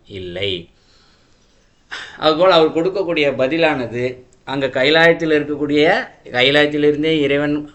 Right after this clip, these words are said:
ஒரு பதிலை சொன்னால் எப்படி இருக்குமோ, அதற்கு இணையாகத்தான்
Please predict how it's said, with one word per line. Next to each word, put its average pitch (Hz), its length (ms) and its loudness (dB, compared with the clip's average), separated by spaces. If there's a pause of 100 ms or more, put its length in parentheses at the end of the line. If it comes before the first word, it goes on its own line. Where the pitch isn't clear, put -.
ஒரு 123 320 -2
பதிலை 139 380 0
சொன்னால் 127 540 -4
எப்படி 120 440 -4
இருக்குமோ, 113 520 -8
அதற்கு 113 340 -8
இணையாகத்தான் 135 760 -4